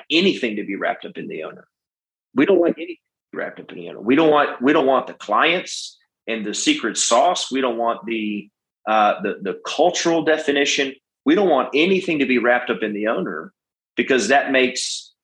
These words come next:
the, uh, the business less valuable to the owner, right? There's discounts all over the place for the owner and, and founder-led business. And then also we know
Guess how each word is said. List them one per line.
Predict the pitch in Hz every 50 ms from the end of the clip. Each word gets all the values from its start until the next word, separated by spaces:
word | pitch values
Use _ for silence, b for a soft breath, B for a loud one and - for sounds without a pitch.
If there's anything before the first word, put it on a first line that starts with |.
| _ -
the, | 107 - - -
uh, | 107 107 98 101 - -
the | 117 104
business | 95 127 127 120 - 120 113 104 - - -
less | - 98 110 135 165 190 - -
valuable | 110 123 135 190 226 196 139 110 95 92 - -
to | - 107 98
the | 90 85 85 80
owner, | 76 73 87 95 - - _ _ _ -
right? | 101 117 127 -
There's | - 101 98 -
discounts | - 151 170 - - - 131 127 123 - 113
all | 117 143 180
over | 180 160 135
the | 123
place | 113 - - 110 101 107 113 -
for | - 107
the | 107 107 82
owner | 104 127 131 127 120 113 110 - _ _ _ _ _ -
and, | 117 113 107 -
and | 107 113 110 107 107
founder-led | - - 127 131 131 120 123 117 113 113 110 98 95
business. | 104 101 95 - 101 101 98 - - - - - _ _ _ _ -
And | 135 139 139
then | 139 135 135 131 - - _ _ _ _ _ _ _ _ -
also | 131 170 240 240 - - - - - -
we | - - _ -
know | 156 160